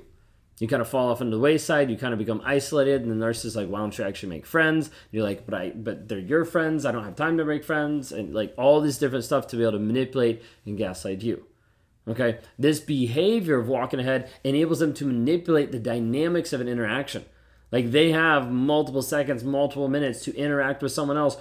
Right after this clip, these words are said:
before you even get there. That allows them to even pre-frame the conversation so that person already looks at you in a different light. Then you bring in triangulation. Then you bring in different forms of manipulation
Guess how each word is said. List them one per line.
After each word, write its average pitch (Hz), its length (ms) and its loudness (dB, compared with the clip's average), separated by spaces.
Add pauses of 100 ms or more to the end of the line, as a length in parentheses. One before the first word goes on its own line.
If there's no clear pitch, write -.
(140)
before 147 320 4
you 143 140 4
even 123 260 0
get 151 240 0
there. 107 220 -2 (160)
That 143 160 6
allows 156 320 4
them 156 160 4
to 135 60 -2
even 135 260 0
pre-frame 165 600 2
the 160 80 0
conversation 135 680 -2 (140)
so 151 180 2
that 143 240 2
person 151 300 -2
already 143 260 2
looks 135 360 -2
at 151 80 -4
you 143 80 0
in 135 80 -2
a - 20 -4
different 117 320 -4
light. 165 300 0
Then 113 100 -2
you 113 80 0
bring 120 220 0
in 135 100 -2
triangulation. 123 800 -2
Then 104 120 -2
you 123 60 0
bring 139 220 0
in 123 140 -2
different 135 340 -2
forms 175 400 0
of 139 80 -2
manipulation 139 760 0